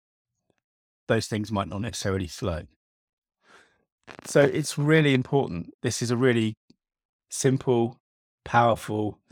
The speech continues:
thing to make sure that's happening, whether you're writing a story, a business story, or you're writing a piece of persuasion.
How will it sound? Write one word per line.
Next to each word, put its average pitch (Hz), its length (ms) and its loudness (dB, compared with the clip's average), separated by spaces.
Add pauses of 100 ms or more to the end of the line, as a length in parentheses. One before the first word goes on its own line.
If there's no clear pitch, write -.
(360)
thing 117 280 2
to - 120 -8
make 110 220 -2
sure 117 220 -2
that's 107 160 -6
happening, 95 420 -2
whether 110 160 -2
you're 107 160 -2
writing 120 320 2
a 107 40 -2
story, 98 460 -4
a 95 80 -4
business 104 380 -4
story, 95 340 -4
or 107 120 -8
you're 98 160 -4
writing 101 260 -2
a 101 60 -6
piece 104 200 -6
of - 80 -14
persuasion. 101 800 -8